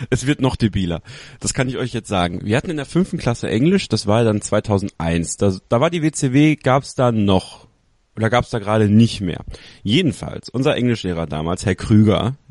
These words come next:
äh, ich glaube, weiß gar nicht, ob er noch lebt, ähm, hat, ähm, gesagt, wir sollen uns alle englische Vornamen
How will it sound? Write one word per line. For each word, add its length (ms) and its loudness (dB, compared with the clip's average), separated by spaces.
äh, 260 0
ich 100 -4
glaube, 200 0
weiß 80 0
gar 100 0
nicht, 100 0
ob 60 -2
er 40 -2
noch 140 -6
lebt, 300 -2
ähm, 640 2
hat, 460 -4
ähm, 640 2
gesagt, 640 0
wir 100 -2
sollen 280 4
uns 160 0
alle 320 2
englische 400 4
Vornamen 680 0